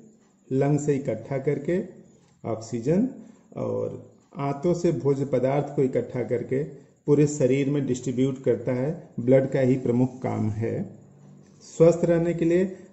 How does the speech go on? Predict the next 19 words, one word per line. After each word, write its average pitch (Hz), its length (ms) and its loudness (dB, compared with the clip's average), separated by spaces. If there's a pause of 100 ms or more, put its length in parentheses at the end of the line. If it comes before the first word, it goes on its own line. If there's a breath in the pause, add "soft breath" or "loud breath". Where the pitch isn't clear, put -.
रक्त 143 460 2
की 170 120 4
क्वालिटी 135 880 2
अच्छी 143 320 2
होनी 117 280 2
चाहिए, 104 380 -8 (1500)
यानी 143 200 4 (220)
अगर 156 400 4
स्वस्थ - 560 -2
रहना 120 300 0
है 151 220 2 (480 loud breath)
तो 139 100 6
रक्त - 440 2
की 160 140 2
क्वालिटी 139 580 2
अच्छी - 500 0
होनी 135 340 2
चाहिए, 139 420 2 (560 loud breath)
तभी 175 400 6